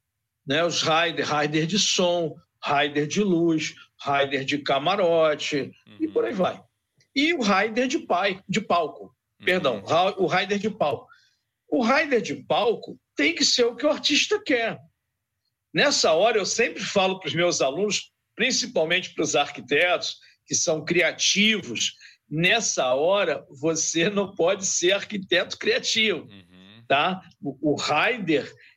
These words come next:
Speaker 1: é como se fosse lá a lei.
Speaker 2: Uhum.
Speaker 1: Você tá ali, tem que fazer bateria do lado direito, metade do lado esquerdo,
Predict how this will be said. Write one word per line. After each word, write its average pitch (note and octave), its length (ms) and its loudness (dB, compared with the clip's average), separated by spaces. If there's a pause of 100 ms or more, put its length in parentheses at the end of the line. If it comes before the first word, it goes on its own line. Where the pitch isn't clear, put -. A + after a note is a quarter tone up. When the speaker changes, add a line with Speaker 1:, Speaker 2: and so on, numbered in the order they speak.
(120)
Speaker 1:
é D3 200 2
como F#3+ 260 -2
se A3 200 0
fosse F#3+ 520 0
lá G#3 680 2 (180)
a B3 200 2
lei. E3 380 -2 (180)
Speaker 2:
Uhum. G2+ 60 -20 (200)
Speaker 1:
Você C#3+ 380 -2
tá F3 220 -2
ali, F3 540 0 (240)
tem G#3 380 0
que F#3 140 -2 (320)
fazer E3 480 -2 (180)
bateria E3 1080 2
do D3+ 160 -2
lado C#3 340 0
direito, C3+ 720 0 (240)
metade D#3+ 720 0
do D3 80 0
lado C3 240 2
esquerdo, F3 500 0